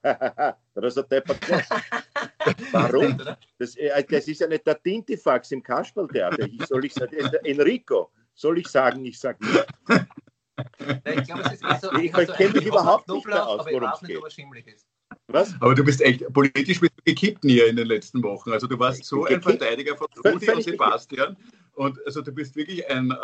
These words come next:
Speaker 3: ein vom, vom, vom frenetischen Anhänger der Regierung bist du zum Wutbürger mutiert jetzt in den letzten Wochen.
Speaker 2: Quasi
Speaker 1: Ja,
Speaker 2: von
Speaker 1: wegen
Speaker 2: rot
Speaker 1: dieser
Speaker 2: auf
Speaker 1: blöden
Speaker 2: rot.
Speaker 1: Ampel.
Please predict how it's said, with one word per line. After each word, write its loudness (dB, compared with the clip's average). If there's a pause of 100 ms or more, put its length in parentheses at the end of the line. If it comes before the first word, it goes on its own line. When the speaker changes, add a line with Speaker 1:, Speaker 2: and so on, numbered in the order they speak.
(320)
Speaker 3:
ein -2
vom, -4
vom, -4
vom -2
frenetischen -4
Anhänger -2
der -2
Regierung -6
bist -20
du -10
zum -12
Wutbürger -4
mutiert -8
jetzt -10
in -16
den -12
letzten -10
Wochen. -10 (960)
Speaker 2:
Quasi -4
Speaker 1:
Ja, 8
Speaker 2:
von 2
Speaker 1:
wegen 4
Speaker 2:
rot -2
Speaker 1:
dieser -4
Speaker 2:
auf 0
Speaker 1:
blöden 2
Speaker 2:
rot. -8
Speaker 1:
Ampel. -6